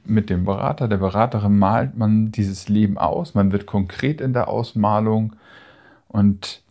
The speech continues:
wie könnte das aussehen? Was wären die ersten Schritte? Welche Kunden könnten Sie sich vorstellen? Ganz konkret, wie würden die aussehen? Wie wäre Ihr Arbeitsplatz? Wie würde das ausschauen?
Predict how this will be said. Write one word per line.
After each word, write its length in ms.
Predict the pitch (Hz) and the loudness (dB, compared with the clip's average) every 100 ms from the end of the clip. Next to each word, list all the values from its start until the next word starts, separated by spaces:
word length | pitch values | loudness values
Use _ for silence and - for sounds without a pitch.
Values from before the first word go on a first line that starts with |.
| _ _ _ - | _ _ _ -12
wie 100 | 107 | -4
könnte 260 | 117 98 | -2 -2
das 180 | 90 90 | -4 -4
aussehen? 920 | - 120 123 - 107 104 104 104 107 - - | 2 2 2 0 2 2 2 0 -4 -8 -10
Was 180 | 90 98 | -4 0
wären 180 | 95 | 2
die 100 | 90 | 2
ersten 280 | 87 92 - | 0 -2 -6
Schritte? 760 | - - 135 131 120 113 113 113 _ _ _ _ _ _ _ _ - | -12 -2 0 0 -2 -2 -4 -8 _ _ _ _ _ _ _ _ -10
Welche 220 | 95 - | -8 -8
Kunden 400 | - 185 185 120 | -2 0 0 -2
könnten 340 | - 107 110 107 | 0 0 0 2
Sie 140 | 104 | 2
sich 340 | 101 98 - _ _ _ _ _ | 0 -4 -12 _ _ _ _ _
vorstellen? 960 | - 107 98 - 98 92 92 92 92 _ _ _ _ _ _ _ _ _ - | 0 0 0 -2 0 2 0 -2 -6 _ _ _ _ _ _ _ _ _ -2
Ganz 240 | 104 123 | 0 2
konkret, 480 | - 107 - 113 107 | 0 0 2 2 2
wie 140 | 101 | 0
würden 240 | 98 98 92 | 2 0 -2
die 160 | - | 0
aussehen? 800 | 113 117 - 107 101 98 101 104 _ | 0 0 -2 -2 -2 0 -2 -6 _
Wie 320 | - 120 107 | 0 2 2
wäre 380 | 113 117 113 104 | 0 0 0 -4
Ihr 260 | 101 104 - | -4 -6 -4
Arbeitsplatz? 800 | 117 123 110 - - 107 - - | -2 -2 -2 -6 -4 -4 -6 -10
Wie 160 | 95 | -8
würde 160 | 95 92 | -6 -6
das 240 | 95 113 | -6 -6
ausschauen? 540 | - 95 - - 92 | -6 -6 -6 -6 -4